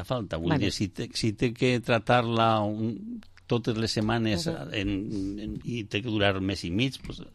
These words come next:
Speaker 1: la teràpia, pues, pues, pues ahí està.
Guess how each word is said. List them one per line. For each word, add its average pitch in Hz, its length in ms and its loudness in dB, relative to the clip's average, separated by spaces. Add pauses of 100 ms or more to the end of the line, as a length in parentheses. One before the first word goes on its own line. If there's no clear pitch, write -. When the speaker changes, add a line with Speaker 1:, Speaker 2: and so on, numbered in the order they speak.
(220)
Speaker 1:
la 104 160 -4
teràpia, 120 380 0
pues, 92 260 -4 (140)
pues, - 340 -8 (1000)
pues 101 280 -2
ahí 101 120 -2
està. 78 280 -4